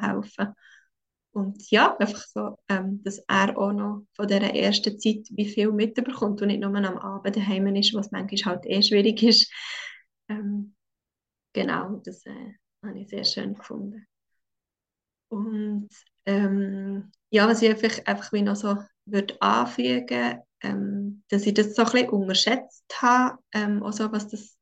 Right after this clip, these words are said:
jetzt wie im Nachhinein auch so mit mir gemacht hat, das Wochenbett. Und ich bin dann noch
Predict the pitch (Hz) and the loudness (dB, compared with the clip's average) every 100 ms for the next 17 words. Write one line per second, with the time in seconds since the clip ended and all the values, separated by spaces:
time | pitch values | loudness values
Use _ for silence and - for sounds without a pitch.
0 | _ - 208 208 - 214 208 208 214 233 | _ -2 -2 -2 -2 2 4 6 4 4
1 | 226 - 214 220 214 208 214 214 226 247 | 2 2 0 -2 -2 0 0 0 -2 -2
2 | - 262 262 254 - 254 - 233 247 247 | 0 -2 -2 -8 -4 -2 -2 0 -2 0
3 | 214 208 208 202 202 202 208 | 0 2 2 0 0 2 0